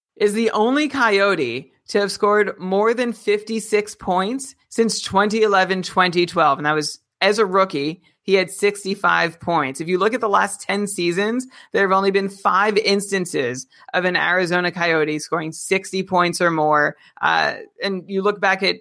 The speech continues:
at franchise, and that was Ray Whitney, Shane Doan, Radim Vrbata. Uh, and then, like, lo-,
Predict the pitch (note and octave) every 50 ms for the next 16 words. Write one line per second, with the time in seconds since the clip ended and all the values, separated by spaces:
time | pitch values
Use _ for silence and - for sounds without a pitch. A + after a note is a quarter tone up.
0 | - - F3+ F3 - F3+ F3 F3 F#3 E3+ E3+ E3+ - E3+ F#3+ F#3+ F3 - - E3+
1 | F#3+ F#3+ F#3 F#3+ F3 D3 C3+ D#3+ D#3+ F3+ F#3+ G3+ F3 F3 E3 - F3 F3 E3+ E3+
2 | E3+ E3+ - _ _ _ - - - - F#3 F3+ F#3+ G3+ G#3 F3 F3 D#3 D#3 D#3+
3 | E3 E3 E3 D3+ D3 C#3 D3 D#3 F3 F#3 F3+ E3 F3 D#3+ C#3+ C#3+ C#3 C#3 C#3 C#3+
4 | C#3 C#3 C#3+ C#3+ D3 _ _ _ _ - - C#3+ D3+ D3 C#3 - - D3+ E3 D#3+
5 | D#3 D#3 D#3+ - _ - C#3+ C#3+ C#3 - - E3 E3+ F3+ F3+